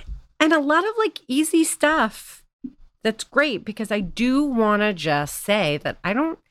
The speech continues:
maybe it is just us, and maybe you guys are doing this naturally already, but I do hope that you'll make regular weeknight cooking in this next,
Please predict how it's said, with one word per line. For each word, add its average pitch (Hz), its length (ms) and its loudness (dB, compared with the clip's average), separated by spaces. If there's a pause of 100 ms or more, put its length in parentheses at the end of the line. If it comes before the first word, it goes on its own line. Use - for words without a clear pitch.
(600)
maybe 175 280 4
it 143 80 2
is 131 120 0
just - 220 -4
us, - 180 -4
and 180 100 2
maybe 190 180 4
you 202 100 4
guys 170 220 0
are 156 80 -2
doing 151 220 -2
this 147 160 -6
naturally 156 440 0
already, 147 500 0 (340)
but 156 400 0 (120)
I 180 80 -2
do 208 340 -2
hope 339 280 -2
that - 180 -2
you'll 202 280 2
make 196 600 0
regular 175 500 2
weeknight 156 480 -2
cooking 185 720 0
in 160 160 2
this 156 240 0
next, 156 600 2